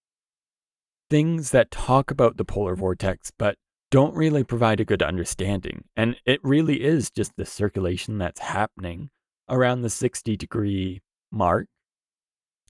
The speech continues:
uh, in latitude, uh, in, in which it's able to trap this cold air, not only in the troposphere, where it's a bit more unstable and a bit more wavy, but also the stratosphere, where you have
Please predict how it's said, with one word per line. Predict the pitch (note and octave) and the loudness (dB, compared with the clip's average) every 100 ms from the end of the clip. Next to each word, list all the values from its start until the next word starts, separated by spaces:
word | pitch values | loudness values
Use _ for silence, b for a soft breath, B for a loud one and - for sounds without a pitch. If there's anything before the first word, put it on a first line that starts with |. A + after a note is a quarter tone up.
| - | -6
uh, | F#2+ F#2+ G2 - | 0 2 2 0
in | G#2+ G2+ | 0 2
latitude, | G2 G#2 G2+ - F2 F#2 A#2+ _ _ _ _ _ - | 2 2 0 -2 -4 -4 -6 _ _ _ _ _ -4
uh, | A2 A2 - | 0 0 0
in, | B2 - | -4 0
in | A#2+ | 2
which | A#2 A2+ A2+ | 2 2 0
it's | - | 2
able | G#2+ A2 | 2 2
to | G#2+ | -4
trap | - G2 - | -2 -2 -2
this | F#2 | -8
cold | - G2+ G2 | 0 0 2
air, | G#2+ F#2+ | 0 0
not | D#2 G2+ - | 0 -2 0
only | B2 C3 C#3 - | 2 4 4 0
in | G#2+ | -2
the | F2+ | -2
troposphere, | - F#3 - - - F2+ F#2+ D#3+ _ _ - | 0 0 0 -6 -2 0 -2 -8 _ _ 0
where | G#2 | 4
it's | G2 - | 4 2
a | |
bit | F#2+ A#2+ - | 2 2 4
more | G#2 | 2
unstable | G2 G2+ - A#2 A2 G#2+ | 4 0 0 2 4 2
and | F#2 | 2
a | E2+ | 0
bit | G2+ | -4
more | E2+ F2 | -2 -2
wavy, | E2+ A2 - D2+ E2+ _ - | 0 0 -2 -10 -14 _ -4
but | G#2 | -2
also | - A2+ - A2 | 4 4 4 -2
the | - | -2
stratosphere, | - - G#2+ A2 F2 - G1+ - - | -6 0 0 0 -4 -6 -6 -6 -2
where | G2+ | 0
you | F#2+ | 2
have | F#2+ G2 G2 G2 | 2 4 4 2